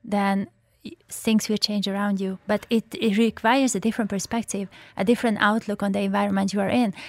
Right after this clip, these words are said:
I could go on and on about systems and pointing outwards, but I really think that our focus should be who we are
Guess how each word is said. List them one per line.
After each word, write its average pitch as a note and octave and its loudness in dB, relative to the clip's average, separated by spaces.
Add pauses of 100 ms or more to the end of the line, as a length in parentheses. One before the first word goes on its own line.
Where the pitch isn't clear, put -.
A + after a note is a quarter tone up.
(160)
I B3 0
could C4 -4
go A3+ 2
on G#3+ 2
and G3 0
on G#3+ 2
about G3 0
systems A3+ -2
and G#3 0
pointing G#3+ 0
outwards, G3+ 2
but F#3 -2
I G#3 0
really A3+ 2
think G3 -2
that F#3+ -4
our G#3 2
focus G3+ -4
should G#3 -4
be G3 0 (140)
who A#3+ 4
we G3+ 2
are G#3 4